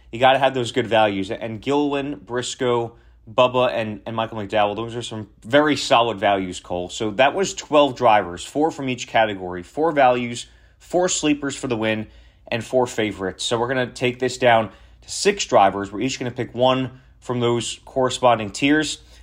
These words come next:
I'm gonna go with Kyle Larson out of the favorites category. I just think that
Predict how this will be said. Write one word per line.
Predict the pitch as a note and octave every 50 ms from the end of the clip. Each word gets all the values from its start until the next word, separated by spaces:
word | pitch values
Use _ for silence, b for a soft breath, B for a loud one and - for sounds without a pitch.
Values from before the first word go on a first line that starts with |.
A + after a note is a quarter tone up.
| b b b - -
I'm | C#3 D#3+
gonna | F3 F3
go | D#3+ E3 D#3+
with | D3+ -
Kyle | - D3 D3+ D3+ C#3+
Larson | C3+ C3+ C#3 C3+ - D3+ C#3
out | C3+ B2+
of | A#2+
the | A2+
favorites | - - B2+ B2 B2 B2+ - -
category. | - C3+ C3 C3 B2 C3 C3 C3 C3+ A#2+
I | A2
just | A#2 A2+ -
think | - C3 A#2+ A#2+ -
that | B2 A2+ G2+ b